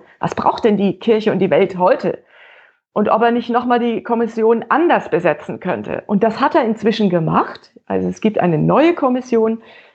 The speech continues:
die sich wieder mit dem Frauendiakonat beschäftigt.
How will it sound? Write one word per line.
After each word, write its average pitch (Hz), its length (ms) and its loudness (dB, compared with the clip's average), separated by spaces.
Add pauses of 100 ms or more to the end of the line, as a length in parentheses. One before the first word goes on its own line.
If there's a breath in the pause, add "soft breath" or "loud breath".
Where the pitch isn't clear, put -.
(140)
die 208 120 2
sich 185 260 -2
wieder 285 180 4
mit 254 140 2
dem 214 120 0
Frauendiakonat 190 920 -2
beschäftigt. 214 800 -8